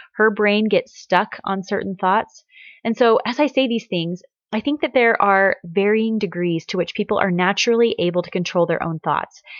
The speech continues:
and control and let go of the guilt that comes along with those thoughts. So,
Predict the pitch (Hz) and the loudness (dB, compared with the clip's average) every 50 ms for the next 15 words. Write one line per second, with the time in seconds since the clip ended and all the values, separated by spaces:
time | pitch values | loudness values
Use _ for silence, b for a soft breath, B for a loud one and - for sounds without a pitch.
0 | B B B B - 190 180 175 170 - - 196 185 - - - 202 196 196 196 | B B B B 0 2 2 0 -2 -4 -4 -6 -4 -4 -2 2 2 4 4 4
1 | 196 185 - - 196 190 180 185 185 196 202 185 - 170 196 190 202 226 226 202 | 4 2 0 -2 -4 -2 -2 0 2 2 2 0 0 -2 -2 2 2 4 4 4
2 | 170 - 175 165 165 175 156 156 190 214 196 - - - - - 180 180 170 180 | 2 0 -2 -2 -4 -4 -2 0 2 2 2 0 -2 -6 -6 -4 -4 -4 -2 -2
3 | 165 156 160 170 233 254 226 180 - - 147 143 - - - - 58 - - _ | -2 0 0 0 0 0 -2 -4 -6 -6 -8 -8 -6 -6 -4 -4 -4 -4 -8 _
4 | - - _ B B B B B B B B B - - 240 220 214 208 196 185 | -20 -20 _ B B B B B B B B B -2 2 2 4 4 4 4 2
5 | - | 0